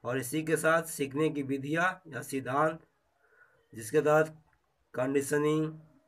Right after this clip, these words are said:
classical conditioning, ऑपरेंट conditioning, problem solving, trial and error mechanism, इंसाइटफुल मैकेनिज्म, सब पूरा हुआ, पाठ समाप्त हुआ, syllabus के हिसाब से पूरा पूरा।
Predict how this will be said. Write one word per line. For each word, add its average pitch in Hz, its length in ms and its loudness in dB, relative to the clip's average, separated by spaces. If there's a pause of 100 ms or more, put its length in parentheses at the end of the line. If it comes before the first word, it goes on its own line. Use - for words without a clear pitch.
(400)
classical 131 500 2
conditioning, 147 680 0
ऑपरेंट 135 560 -4
conditioning, 147 760 -4 (420)
problem 135 400 2
solving, 147 420 0
trial 139 280 4
and 143 160 2
error 139 300 0
mechanism, 143 840 -2 (440)
इंसाइटफुल 139 560 2
मैकेनिज्म, 147 680 -2 (480)
सब 165 220 -2
पूरा 135 240 2
हुआ, 156 300 2 (920)
पाठ 120 180 2
समाप्त 127 500 -2
हुआ, 175 360 -6 (560)
syllabus 131 460 0
के 151 80 -2
हिसाब 135 300 -2
से 143 160 -4
पूरा 123 320 -6
पूरा। 175 440 -6